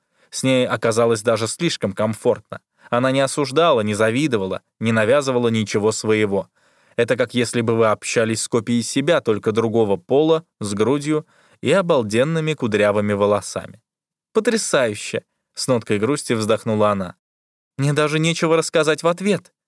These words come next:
Единственное забавное, что помню, так это то, как мама запретила мне переедать сладкого, а я в протест съела его так много, что пришлось вызывать скорую». В такие моменты было особенно тяжело притворяться, что он ничего о ней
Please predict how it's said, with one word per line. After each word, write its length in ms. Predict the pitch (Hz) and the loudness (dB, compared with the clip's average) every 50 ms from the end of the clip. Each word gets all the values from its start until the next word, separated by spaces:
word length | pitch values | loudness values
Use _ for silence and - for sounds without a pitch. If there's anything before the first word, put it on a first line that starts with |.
| _ _ _ _ _ | _ _ _ _ _
Единственное 640 | - 131 156 160 175 185 175 175 - 147 143 139 139 | 0 0 0 2 2 0 -2 -2 -2 0 2 2 2
забавное, 520 | 127 135 147 143 151 160 147 143 147 143 | 4 2 2 4 4 2 2 2 0 -2
что 200 | 139 - - 160 | -2 0 -2 -2
помню, 340 | 147 - 202 196 170 135 117 | 0 2 0 0 2 0 0
так 180 | 110 - 127 - | -2 -2 -2 -4
это 160 | 143 - 139 | -4 -4 -4
то, 280 | - - 185 185 156 - - - - _ | -2 0 2 2 2 0 -4 -20 -20 _
как 200 | - 139 127 - | -4 -4 -2 0
мама 220 | 156 156 151 147 | 0 2 2 2
запретила 480 | 135 139 131 131 139 131 - 165 156 151 | 0 0 0 0 -2 0 0 2 2 2
мне 160 | 139 139 143 | 2 0 -2
переедать 520 | - - 135 131 139 135 131 143 143 139 | 0 0 0 2 2 2 2 2 0 0
сладкого, 640 | - - 175 175 170 147 - _ 117 104 101 95 _ _ - | -4 -2 0 0 0 0 -2 _ -4 -4 -4 -4 _ _ -4
а 80 | _ 123 | _ 0
я 140 | 156 196 214 | 0 0 0
в 60 | 202 | 0
протест 480 | _ 147 135 123 - 170 170 151 - - | _ 0 0 0 2 0 0 0 -2 -12
съела 300 | - - - 160 160 156 | -8 -2 2 2 2 4
его 220 | 151 151 151 156 | 2 2 2 0
так 360 | 151 _ - 226 202 170 - - | -2 _ 0 0 0 0 -2 -4
много, 560 | 135 135 143 175 226 240 208 127 113 98 - _ _ _ | -2 0 2 2 2 2 2 2 0 -2 -2 _ _ _
что 220 | _ - - - 127 | _ -8 -6 -4 -2
пришлось 400 | - 143 143 - - 175 165 - | -2 -2 -2 0 -2 -2 -2 0
вызывать 400 | 139 139 135 143 139 151 151 - | 0 0 0 2 2 0 0 -2
скорую». 540 | - - - 131 117 113 110 113 107 107 - _ _ _ _ _ _ _ _ _ _ _ | -8 -4 0 2 2 2 2 0 -2 -2 -8 _ _ _ _ _ _ _ _ _ _ _
В 80 | _ - | _ -2
такие 340 | - 127 120 - 151 151 143 | -2 -2 -2 -2 -2 -2 0
моменты 440 | 123 113 120 147 156 143 117 - | 0 0 0 -2 -4 -4 -4 -4
было 220 | 101 107 107 110 110 | 0 0 2 2 2
особенно 420 | 110 - - 175 160 147 143 139 | 0 0 -2 -2 -2 -2 -2 -4
тяжело 400 | 123 - 127 120 120 131 156 156 | -2 -2 -2 -2 0 0 -2 -2
притворяться, 600 | 131 120 104 - 104 104 110 123 131 127 - - 104 | -2 -4 -4 0 0 2 2 2 0 0 -2 -8 -10
что 200 | - - - 104 | -8 -4 -2 -2
он 160 | 104 101 104 | 0 0 -2
ничего 460 | 117 143 156 - - 113 104 110 113 | -2 -4 -6 -4 -4 0 2 2 2
о 80 | 110 107 | 2 0
ней 260 | 107 107 104 101 | -2 -6 -6 -8